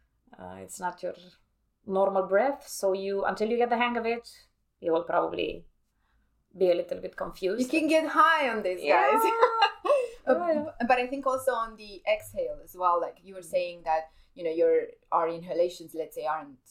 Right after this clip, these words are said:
Speaker 2: um, proper, um, necessarily, right? But I think the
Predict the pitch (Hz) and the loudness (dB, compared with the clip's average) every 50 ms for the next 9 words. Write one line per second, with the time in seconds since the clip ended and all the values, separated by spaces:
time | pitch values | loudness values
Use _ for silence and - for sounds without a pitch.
0 | _ _ _ - 160 147 147 143 143 139 131 120 - - 190 170 170 165 165 147 | _ _ _ -12 -10 -10 -10 -10 -12 -14 -16 -18 -4 0 0 0 0 0 -4 -6
1 | 143 139 135 - _ _ _ _ _ _ _ _ - 170 165 156 151 151 147 147 | -6 -6 -8 -14 _ _ _ _ _ _ _ _ -4 -2 -2 0 0 0 0 -2
2 | 143 143 143 139 143 - - - - - - 156 147 143 139 139 139 165 202 214 | -4 -4 -8 -8 -10 -10 -12 -12 -16 -10 -8 -6 -6 -6 -8 -8 -8 -8 -8 -8
3 | - - 170 160 165 165 165 214 196 180 185 - 214 214 208 - 175 - | -8 -4 -2 0 0 0 0 0 -2 -2 -4 -6 -10 -14 -14 -16 -20 -20